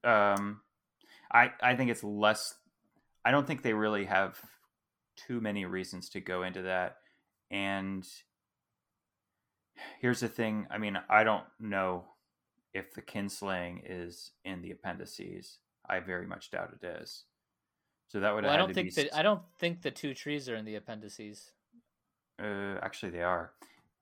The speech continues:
Speaker 1: Um, there are a lot of things that aren't in the appendices that they will show, I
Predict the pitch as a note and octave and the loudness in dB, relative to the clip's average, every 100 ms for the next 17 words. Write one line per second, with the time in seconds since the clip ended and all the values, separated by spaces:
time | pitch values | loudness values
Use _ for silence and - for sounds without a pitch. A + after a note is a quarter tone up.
0 | - F#2+ F2+ F2 F#2 F#2 - _ _ _ | -4 2 2 2 -2 -8 -12 _ _ _
1 | _ _ _ A#2 B2 B2+ - A#2+ B2 A#2+ | _ _ _ 4 6 6 6 8 8 8
2 | A2 A2 A2 A2+ G#2 G2 F2+ - A#2+ B2+ | 8 6 4 -2 -2 -2 -2 2 2 2
3 | G#2 G2 F#2+ F#2 F#2 G2 F2+ F#2 - F2+ | -2 -4 -4 -4 -4 -8 -6 -6 -6 -8
4 | F2+ - G#2 F2 F2 | -8 -6 -4 -4 -4